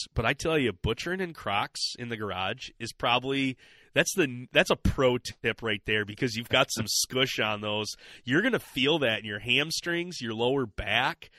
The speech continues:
Get you some real cushy shoes that you can be able to cut in 'cause you're gonna be standing there a long time.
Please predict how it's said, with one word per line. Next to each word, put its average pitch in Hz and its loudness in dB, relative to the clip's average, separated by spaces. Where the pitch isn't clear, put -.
Get - -2
you 214 -8
some 151 -6
real 135 2
cushy 151 -6
shoes 120 -4
that 107 -6
you 117 -6
can 120 -10
be 113 -4
able 113 -2
to 101 -10
cut 107 -4
in 104 -6
'cause 101 -14
you're 143 -4
gonna 208 -8
be 165 -8
standing 107 -4
there 92 -10
a 101 -8
long 92 -4
time. - -18